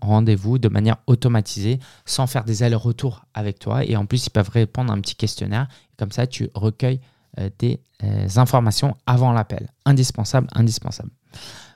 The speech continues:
Ça, c'était sur la partie vente. Maintenant, sur la partie opérationnelle. Alors, comment on gère nos tâches ? Pour gérer nos tâches, nous, on va utiliser ClickUp. On utilisait Asana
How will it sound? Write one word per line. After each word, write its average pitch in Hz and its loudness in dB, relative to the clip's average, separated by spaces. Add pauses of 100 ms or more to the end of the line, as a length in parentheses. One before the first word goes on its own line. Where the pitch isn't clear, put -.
(120)
Ça, - 0
c'était 196 0
sur 190 0
la 165 2
partie 156 0
vente. 147 0
Maintenant, 156 0
sur 170 0
la 120 2
partie - -2
opérationnelle. 156 2
Alors, 101 -10
comment 180 0
on 151 4
gère 139 0
nos 135 -2
tâches ? - -14 (380)
Pour 113 -8
gérer 180 -4
nos 135 2
tâches, 127 0
nous, 123 -2
on 123 2
va 104 2
utiliser 101 -4 (480)
ClickUp. - -2 (760)
On 135 4
utilisait 147 2 (100)
Asana 120 2